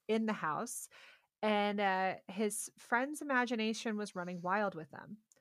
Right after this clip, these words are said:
The friend also claimed that his friend, the,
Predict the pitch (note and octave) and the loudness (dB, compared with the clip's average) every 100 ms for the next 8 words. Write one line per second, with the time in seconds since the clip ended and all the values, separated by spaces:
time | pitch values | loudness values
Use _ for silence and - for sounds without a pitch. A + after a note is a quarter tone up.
0 | _ _ - G#3+ G#3+ A3 G#3 G#3+ B3+ - | _ _ -2 0 4 4 6 6 8 6
1 | F4+ - B3 G#3+ C4 - - G3 F3+ - | 0 0 2 2 0 -4 0 4 4 2
2 | - A3 G3+ - E3+ F3 D#3+ | -4 -2 -2 -2 -4 -2 -4